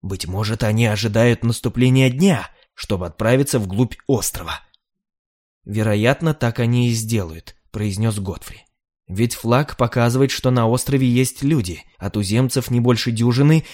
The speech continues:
и они сами должны опасаться нападения. Откуда им знать, что на острове только двое бедняк,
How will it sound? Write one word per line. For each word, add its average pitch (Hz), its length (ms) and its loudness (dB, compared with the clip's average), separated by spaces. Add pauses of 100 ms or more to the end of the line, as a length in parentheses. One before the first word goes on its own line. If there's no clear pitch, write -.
(160)
и 117 80 0
они 127 240 6
сами 151 320 2
должны 120 380 2
опасаться 113 480 0
нападения. 101 520 -2 (640)
Откуда 143 420 0
им 135 140 6
знать, 139 320 4
что - 200 0
на 127 120 4
острове 151 500 2
только 139 320 4
двое 131 260 6
бедняк, 131 540 0